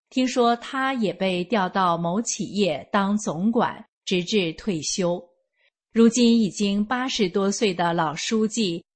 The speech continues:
提起当年的往事，不减当年那股亢奋热血劲。看来他中毒太多，陷得太深了。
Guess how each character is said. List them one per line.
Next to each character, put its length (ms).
提 220
起 360
当 280
年 200
的 160
往 280
事， 400
不 200
减 380
当 260
年 320
那 180
股 320
亢 340
奋 400
热 260
血 280
劲。 320
看 220
来 320
他 300
中 320
毒 320
太 360
多， 420
陷 340
得 140
太 300
深 420
了。 220